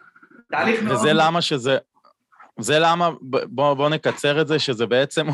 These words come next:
Speaker 2: <laughs> עולה לנו מלא מלא עמלה, פשוט להעביר כסף למקום אחר בעולם? זה הכוונה?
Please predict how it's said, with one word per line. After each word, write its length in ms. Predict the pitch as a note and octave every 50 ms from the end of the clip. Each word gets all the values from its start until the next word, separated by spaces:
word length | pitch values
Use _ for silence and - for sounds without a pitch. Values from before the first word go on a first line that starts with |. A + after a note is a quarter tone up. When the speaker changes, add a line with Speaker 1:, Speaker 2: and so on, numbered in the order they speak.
| - - -
Speaker 2:
<laughs> 160 | - - _ -
עולה 240 | A#2+ B2 C3 C#3 D3
לנו 240 | D3+ D3+ D3+ D3
מלא 300 | C3 A#2 A2 A2 A2+ B2
מלא 220 | C3 C3+ B2+ A#2+ B2+
עמלה, 420 | B2 A#2+ A2+ A2 A2+ A2+ A#2+ B2+ A#2+ - _ _ _ _ _
פשוט 160 | - - G#2 C3
להעביר 380 | C3+ A#2+ G#2 G2+ B2 B2+ A2+
כסף 400 | G2+ - B2+ A#2+ - C#3 A#2+ -
למקום 340 | A#2 G#2+ G2+ F#2+ - A#2 A#2
אחר 260 | A2 - - A#2 G#2+
בעולם? 500 | G2+ G#2+ G2+ F#2 F#2 G2+ A#2 C3+ D3+ F#3+ F3+ - -
זה 160 | - G2+ A2+ A#2+
הכוונה? 440 | A#2+ - C#3 C3 D3 D#3 E3+ F3